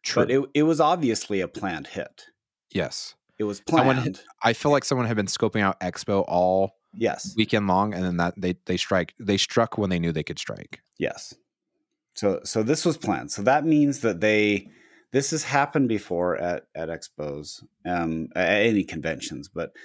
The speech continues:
Speaker 2: that says that what was done this time needs to be changed.
Speaker 1: Yep. So that's, I, there's probably other ways you can improve upon it. That was just my top, off the top of my head.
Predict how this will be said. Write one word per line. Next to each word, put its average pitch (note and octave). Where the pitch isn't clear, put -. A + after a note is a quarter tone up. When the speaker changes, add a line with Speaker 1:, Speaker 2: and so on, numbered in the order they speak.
Speaker 2:
that C3+
says C#3+
that A#2
what A#2+
was C3
done A#2
this G#2
time F2+
needs F2+
to -
be D2+
changed. -
Speaker 1:
Yep. D#2+
So -
that's, C#3+
I, C#3+
there's C#3
probably D3+
other C3
ways A#2+
you A2
can G#2
improve G#2+
upon G#2+
it. F#2
That B2
was A2+
just A2+
my G2+
top, A2+
off A2+
the -
top G2
of -
my F2
head. D#2+